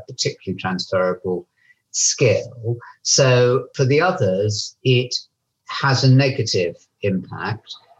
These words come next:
on your confidence. And that's a shame, because we're far more than our ability to perform at exams. And also confidence is,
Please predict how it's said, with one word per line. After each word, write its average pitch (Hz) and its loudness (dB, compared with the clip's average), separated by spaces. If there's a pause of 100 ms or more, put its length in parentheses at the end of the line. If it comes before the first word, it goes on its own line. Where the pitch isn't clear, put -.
on 110 0
your 104 2
confidence. - -6 (320)
And 117 2 (180)
that's - -2
a 131 -4
shame, 110 0
because 113 -2
we're 120 0
far 127 2
more 113 4
than 101 -2
our 101 0
ability 95 -4 (160)
to 90 -2 (680)
perform 110 4
at 101 -4
exams. 98 -4
And 127 6
also 170 2 (120)
confidence 131 0
is, 107 0